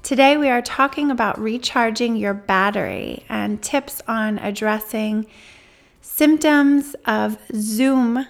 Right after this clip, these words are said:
fatigue specifically. So we'll be talking about devices in general and specifically those with video conferencing. So the aspect of video conferencing over the past year,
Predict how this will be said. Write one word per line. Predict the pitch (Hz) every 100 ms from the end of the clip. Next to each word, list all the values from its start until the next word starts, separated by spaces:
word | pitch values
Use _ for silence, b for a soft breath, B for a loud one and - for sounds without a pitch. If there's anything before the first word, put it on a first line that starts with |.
| -
fatigue | - 233 - 214 - - 214
specifically. | - 220 - 220 208 208 - - 220
So | - - 226 220 220 B B B
we'll | 269
be | 330
talking | 339 285 254 262 240 233 -
about | 220 208 208 196 190 214
devices | 220 254 381 370 330 302 254
in | 233 233
general | 214 202 208 196 190 -
and | 220 208 208 214
specifically | - 277 - 415 392 - 247 226
those | 208 214 220 220 220 - _ _ - _
with | 226 233 220
video | 208 202 220 220 208
conferencing. | 202 - - - - 214 - - - 214
So | - 214 214 B B B B
the | 247
aspect | 247 254 262 285 262 -
of | 226 214
video | 220 220 214
conferencing | 214 214 214 220 208 - 208 202 202 214 _ _ _ _ _ _ _ _ - -
over | 262 226 269
the | 285
past | 285 247 240 247 -
year, | 220 208 185 233